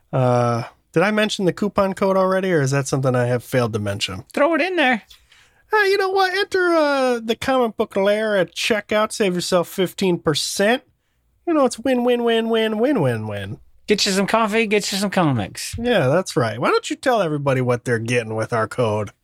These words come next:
Speaker 2: Listen, you're getting some high quality comics shipped to you perfectly wrapped up. And you're gonna get some coffee, you might get some stickers, whatever. You know, Frank's a rad dude, like we always say. Check him out.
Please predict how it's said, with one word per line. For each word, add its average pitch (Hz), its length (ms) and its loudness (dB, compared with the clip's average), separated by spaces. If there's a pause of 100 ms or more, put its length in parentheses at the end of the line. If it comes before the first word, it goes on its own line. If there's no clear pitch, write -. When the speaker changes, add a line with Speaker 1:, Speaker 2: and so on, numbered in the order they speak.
(200)
Speaker 2:
Listen, 147 640 -2
you're 247 160 0
getting 180 600 0
some 113 420 0
high 233 280 0
quality 226 480 0
comics 185 500 -2
shipped - 420 0
to 202 100 0
you 185 440 0 (600)
perfectly 202 500 2
wrapped 156 380 0
up. 147 260 0 (720)
And 139 260 4
you're - 120 -2
gonna 349 160 2
get 302 120 2
some 208 140 -6
coffee, 226 400 0
you 233 80 0
might 220 160 0
get 202 140 0
some 180 120 -2
stickers, 202 600 0
whatever. 240 380 2
You 226 140 -4
know, 180 200 4
Frank's 226 320 -2
a 196 40 0
rad 196 220 0
dude, 190 240 2
like 185 160 0
we 185 100 0
always 185 280 0
say. 185 260 2
Check - 240 -4
him 160 100 0
out. 160 320 0